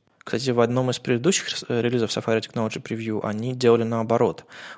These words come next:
У них была проблема, что если у файла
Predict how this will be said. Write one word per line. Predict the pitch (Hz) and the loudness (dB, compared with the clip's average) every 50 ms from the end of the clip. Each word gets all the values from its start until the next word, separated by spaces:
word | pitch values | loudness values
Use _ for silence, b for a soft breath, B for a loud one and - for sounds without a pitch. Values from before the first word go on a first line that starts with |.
| B - | B -6
У | |
них | 117 120 113 117 | -4 -4 -4 -2
была | 107 117 117 113 | -2 0 0 0
проблема, | - - 110 104 104 113 113 147 185 190 143 113 | 0 2 0 2 2 2 2 2 2 2 0 0
что | - - - - | -4 -6 -4 -4
если | 107 107 113 110 - - - - | -4 -2 -2 -4 -4 -4 -6 -8
у | - - | -6 -6
файла | - - - - 110 110 107 104 92 78 92 98 - | -8 -8 -2 0 2 2 2 2 0 -2 -4 -6 -8